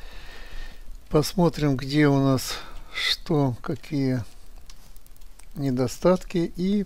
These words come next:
попробуем их. Замена светлым.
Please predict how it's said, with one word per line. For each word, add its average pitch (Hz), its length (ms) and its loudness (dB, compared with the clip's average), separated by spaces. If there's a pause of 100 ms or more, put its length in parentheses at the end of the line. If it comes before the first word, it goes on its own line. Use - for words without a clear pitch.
(140)
попробуем 147 580 -2
их. - 460 -6 (1500)
Замена 143 520 4
светлым. 170 560 2